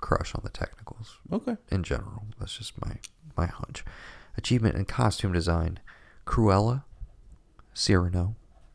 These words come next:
Speaker 1: Dune, Nightmare Alley, and West Side Story.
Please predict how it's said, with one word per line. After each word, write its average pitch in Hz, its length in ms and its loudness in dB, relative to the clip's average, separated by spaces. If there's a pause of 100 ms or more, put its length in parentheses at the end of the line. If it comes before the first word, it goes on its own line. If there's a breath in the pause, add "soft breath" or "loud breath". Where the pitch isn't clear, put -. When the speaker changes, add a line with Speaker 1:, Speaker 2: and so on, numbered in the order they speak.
(320)
Speaker 1:
Dune, 101 460 6 (1040 loud breath)
Nightmare 123 440 6
Alley, 95 420 0 (840)
and - 100 -14
West 101 180 -2
Side 127 220 -4
Story. 170 360 -6